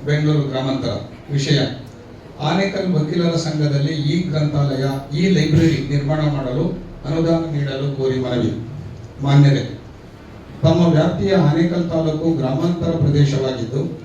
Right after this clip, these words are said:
ಇತ್ತೀಚೆಗೆ ಗ್ರಾಮಾಂತರ ಪ್ರದೇಶಗಳಿಂದ ಅನೇಕ ಯುವ ಪುರುಷ, ಮಹಿಳಾ ವಕೀಲರು ಕಾನೂನು ವೃತ್ತಿ ಆರಿಸಿಕೊಂಡು ಆನೇಕಲ್ನಲ್ಲಿ ಅಭ್ಯಾಸ ಮಾಡುತ್ತಿರುತ್ತಾರೆ. ಸದರಿ ಸಂಘದಲ್ಲಿ ಸುಮಾರು ಎಂಟುನೂರು ಜನ ಸದಸ್ಯರಿದ್ದು,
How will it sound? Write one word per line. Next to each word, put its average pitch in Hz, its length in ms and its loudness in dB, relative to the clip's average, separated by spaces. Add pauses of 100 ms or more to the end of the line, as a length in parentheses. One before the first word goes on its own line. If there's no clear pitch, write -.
(280)
ಇತ್ತೀಚೆಗೆ 170 720 -2 (760)
ಗ್ರಾಮಾಂತರ 180 520 0
ಪ್ರದೇಶಗಳಿಂದ 147 720 2 (560)
ಅನೇಕ 180 360 0 (180)
ಯುವ 165 220 4 (500)
ಪುರುಷ, 190 380 4 (320)
ಮಹಿಳಾ 170 400 2
ವಕೀಲರು 151 640 0 (320)
ಕಾನೂನು 180 520 2
ವೃತ್ತಿ 160 280 4
ಆರಿಸಿಕೊಂಡು 143 720 2
ಆನೇಕಲ್ನಲ್ಲಿ 147 920 0 (540)
ಅಭ್ಯಾಸ 160 280 2
ಮಾಡುತ್ತಿರುತ್ತಾರೆ. 135 920 0 (560)
ಸದರಿ 190 320 2
ಸಂಘದಲ್ಲಿ 175 760 2
ಸುಮಾರು 170 480 2
ಎಂಟುನೂರು 175 400 4
ಜನ 165 200 4
ಸದಸ್ಯರಿದ್ದು, 143 880 0